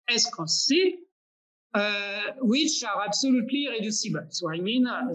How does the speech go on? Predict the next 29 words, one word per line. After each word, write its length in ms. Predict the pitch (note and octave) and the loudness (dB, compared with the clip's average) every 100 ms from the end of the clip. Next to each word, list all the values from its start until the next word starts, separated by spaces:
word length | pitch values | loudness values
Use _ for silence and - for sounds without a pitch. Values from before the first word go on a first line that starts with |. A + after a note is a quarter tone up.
| D#3+ | -4
that 200 | G3+ G3 | -6 -6
their 140 | D3+ | -8
fibers 680 | - A3 G3+ F3+ A#3+ D4+ C#4+ | -8 -4 -2 0 2 2 0
over 140 | F#3 D#3+ | 0 -2
the 520 | G3+ G#3 - D#3 D3 | -4 -4 -6 -6 -8
geometric 560 | D3 G3+ G#3+ G#3+ F#3+ E3 | -4 -2 -2 -2 -8 -6
points 260 | F#3+ F3 | -6 -4
of 100 | D#3 - - | -6 -10 -4
S 300 | B3 C#4+ - - | 0 0 0 -2
are 260 | G#3+ A3+ | 0 0
absolutely 600 | F#3 - G3+ G3 G3 B3+ B3+ | -2 0 2 2 4 4 4
reducible. 720 | F#3+ F#3+ F3+ F#3+ - D3+ - _ _ _ _ _ _ - | 0 -4 -4 -4 -4 -6 -10 _ _ _ _ _ _ -8
Okay, 360 | - C#4 E4 - - | -2 0 0 -2 -4
and, 220 | G3+ F3+ | -2 0
uh, 180 | D#3+ D3+ | -2 -4
so 140 | - | -4
this 240 | F#3+ A3+ C4+ | -2 0 0
is 160 | B3 | 0
a 120 | G3 E3 | -2 -2
fibered 480 | F#3+ E3+ F#3+ F#3+ F#3+ | -4 -4 -6 -8 -8
category, 600 | D3+ - D3 E3+ C4+ F4 - _ _ _ - | -10 -8 -4 -2 0 -2 -6 _ _ _ -2
and 260 | B3+ D#4 | 2 4
there 160 | B3 G#3 | 4 2
is 220 | C4 A3 | 0 0
an 140 | F#3+ | -4
associated 720 | G3 F#3+ G#3 E3+ F#3+ D#3+ A#3 | -4 -4 -2 -2 -6 -4 0
staffi-, 460 | G#3+ - A#3 A3+ G3+ | 0 -2 -2 -2 -2
stackification 1080 | - - A#3 A3+ A3+ G#3+ G#3 E3+ - G#3+ G#3+ | -4 -4 -4 -2 0 0 -2 -2 -4 -2 -2
of 100 | D3 | -4